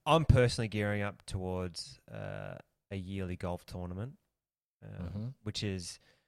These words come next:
Speaker 1: an emotional battle. It is three days of, uh,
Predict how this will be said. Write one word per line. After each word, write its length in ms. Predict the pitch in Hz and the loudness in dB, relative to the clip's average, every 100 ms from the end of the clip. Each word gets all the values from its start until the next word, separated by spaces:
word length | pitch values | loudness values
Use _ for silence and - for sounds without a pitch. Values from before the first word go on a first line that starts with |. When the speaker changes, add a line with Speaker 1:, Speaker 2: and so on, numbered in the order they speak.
| _ 92 - | _ -10 -4
Speaker 1:
an 80 | 120 | -2
emotional 520 | 120 117 110 - 104 | 0 2 0 0 -2
battle. 380 | 98 98 110 143 - _ - | 0 0 0 -4 -12 _ -10
It 120 | 110 | -6
is 140 | 101 - | -6 -8
three 340 | - 107 104 | -4 -2 0
days 680 | 101 98 98 98 92 - - - - | 0 0 0 -2 -4 -8 -12 -16 -10
of, 360 | 92 92 87 87 - - _ _ _ _ _ _ _ _ | -6 -6 -8 -14 -20 -20 _ _ _ _ _ _ _ _
uh, 480 | 95 95 - 98 - | -10 -8 -6 -6 -8